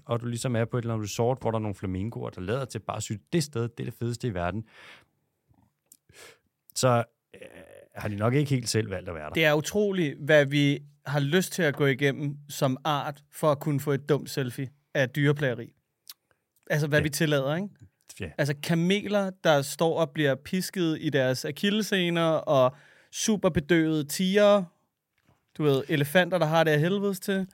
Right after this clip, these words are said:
Speaker 1: Aber af den ene og den anden art.
Speaker 2: En god spækhugger, der bare får lov til at, ja, det svarer jo til at have et leveområde på størrelse med, det ved jeg ikke, fire gange egen kropsvægt eller sådan noget, ikke?
Speaker 1: Ja, stadig mere, end vi giver vores svin,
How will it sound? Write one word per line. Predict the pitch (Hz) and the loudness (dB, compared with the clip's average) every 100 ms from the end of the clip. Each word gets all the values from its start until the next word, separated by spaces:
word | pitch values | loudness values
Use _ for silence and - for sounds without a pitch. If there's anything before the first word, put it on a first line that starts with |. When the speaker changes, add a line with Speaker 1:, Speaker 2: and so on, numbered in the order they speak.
| _ 95 | _ -6
Speaker 1:
Aber | 90 98 120 117 | -2 -2 -2 -2
af | 92 | -4
den | 92 92 | -6 -4
ene | 95 107 107 | -2 -2 -4
og | |
den | 92 | -4
anden | 95 110 | -4 -2
art. | 110 104 104 - _ | -4 -4 -8 -10 _
Speaker 2:
En | 165 147 | -4 0
god | 175 160 | 0 -2
spækhugger, | 143 - 180 185 185 170 165 | -4 0 0 0 -4 -4 -4
der | |
bare | 147 151 | 0 0
får | 143 | 0
lov | 147 151 | 0 0
til | 151 160 | 0 0
at, | 131 127 131 - | 2 0 -2 -6
ja, | 147 123 120 _ _ _ | 0 0 -2 _ _ _
det | 139 | -4
svarer | 143 135 | 2 2
jo | 131 | 2
til | - | 0
at | 131 | 0
have | 127 131 | 0 0
et | |
leveområde | 131 147 147 131 131 | 0 2 2 0 -2
på | 127 | -6
størrelse | 123 135 135 135 | -2 0 0 -2
med, | 143 135 127 | -6 -4 -4
det | 123 131 139 | -6 -10 -6
ved | |
jeg | 135 | -6
ikke, | 131 - _ - - | -6 -10 _ -20 -18
fire | - 160 156 | -10 -4 0
gange | 143 139 | 2 2
egen | 135 143 | 0 0
kropsvægt | 151 160 190 175 180 | 0 0 -2 -4 -4
eller | 165 | -4
sådan | 165 | -4
noget, | 170 208 | -6 -6
ikke? | 202 _ - - | -10 _ -20 -20
Speaker 1:
Ja, | - | -18
stadig | - 104 104 | -14 -8 -6
mere, | 98 90 | -6 -6
end | |
vi | 90 | -8
giver | 98 104 | -10 -10
vores | 95 | -10
svin, | - 113 131 | -10 -8 -6